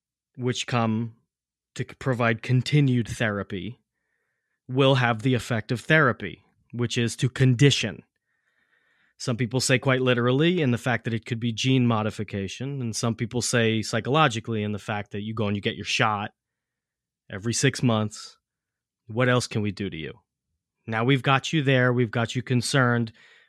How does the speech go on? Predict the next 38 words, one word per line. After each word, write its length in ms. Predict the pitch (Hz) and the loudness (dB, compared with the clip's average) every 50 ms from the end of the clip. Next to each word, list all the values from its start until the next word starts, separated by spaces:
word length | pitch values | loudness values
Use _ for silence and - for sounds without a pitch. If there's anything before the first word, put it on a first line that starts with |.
| _ - | _ -10
with 120 | 110 101 | -10 -8
taking 300 | - 127 113 - 131 131 | -6 -6 -6 -4 -2 -4
the 60 | 139 | -2
shot 460 | 135 - - 135 123 120 113 117 - _ _ _ _ _ _ _ _ _ _ _ _ _ _ _ - | -2 0 2 2 4 4 2 0 -4 _ _ _ _ _ _ _ _ _ _ _ _ _ _ _ -14
every 180 | 98 101 110 | -10 -8 -8
six 260 | - - 151 135 - | -6 -4 -4 -4 -2
months 560 | - 135 127 123 120 120 - - - - - _ _ _ _ _ _ _ _ _ _ _ _ _ | 0 0 2 2 2 0 -2 -6 -14 -16 -18 _ _ _ _ _ _ _ _ _ _ _ _ _
because 260 | - 120 - - 113 104 | -14 -10 -6 -6 -6 -4
we 120 | 117 120 | -2 -4
saw 640 | 113 - - 160 147 135 127 120 117 117 127 127 127 - _ _ _ - | -4 -2 0 2 2 4 4 4 2 2 0 -2 -6 -12 _ _ _ -12
that 100 | 117 117 | -10 -8
we 100 | 110 113 | -8 -6
could 140 | - 127 117 | -4 -2 0
manipulate 600 | 123 127 131 139 - - 127 127 120 113 113 113 | 0 2 2 0 0 0 0 0 2 2 0 -2
you 240 | 113 107 107 107 110 | -4 -4 -4 -4 -4
into 180 | 107 101 127 | -4 -6 -6
doing 340 | 135 156 180 175 175 170 165 | -2 0 2 4 4 4 4
that. 260 | 160 156 151 151 - _ _ _ _ _ _ _ _ _ _ _ _ _ _ - | 4 2 2 0 -2 _ _ _ _ _ _ _ _ _ _ _ _ _ _ -10
And 80 | 131 123 | -8 -2
so 120 | - 147 | 0 2
now 140 | 135 131 123 | 4 4 4
we 120 | 123 123 | 4 2
have 160 | 113 113 101 | 2 0 0
you 120 | 110 110 104 | 0 -2 -2
there. 280 | 104 101 90 73 - _ _ _ _ _ _ _ _ _ _ _ - _ _ | -2 -6 -8 -8 -14 _ _ _ _ _ _ _ _ _ _ _ -20 _ _
I'm 200 | - 139 180 185 | -4 0 2 4
more 220 | 170 165 160 156 151 | 4 6 6 6 6
inclined 420 | 147 135 139 139 135 131 127 110 - _ _ _ _ _ _ _ _ _ _ _ _ _ _ _ - | 4 4 2 2 2 2 2 0 -4 _ _ _ _ _ _ _ _ _ _ _ _ _ _ _ -6
to 120 | - 135 | -4 -4
believe 340 | 120 123 127 123 131 120 - | -2 0 2 2 2 2 0
somewhere 360 | - 135 123 123 117 117 117 | 0 0 0 2 2 2 2
in 100 | 113 110 | 0 0
between 300 | 110 104 - 135 127 120 | -2 -4 -2 0 0 0
those 180 | 113 107 101 - | 0 -2 -4 -6
two 120 | - 113 | -10 -12
things. 320 | 98 - 104 98 87 - _ - - - - _ _ _ _ _ _ _ _ _ _ | -10 -10 -12 -12 -12 -16 _ -20 -20 -20 -20 _ _ _ _ _ _ _ _ _ _
So 260 | - - 135 139 131 _ _ _ _ _ _ _ _ _ _ _ _ - | -4 -2 -2 -2 -2 _ _ _ _ _ _ _ _ _ _ _ _ 2
biopower 1040 | 151 156 170 170 170 165 160 147 - - 123 151 147 143 131 123 117 113 135 151 139 | 4 6 6 6 6 4 4 2 0 0 2 2 2 2 2 0 -2 -4 -6 -8 -10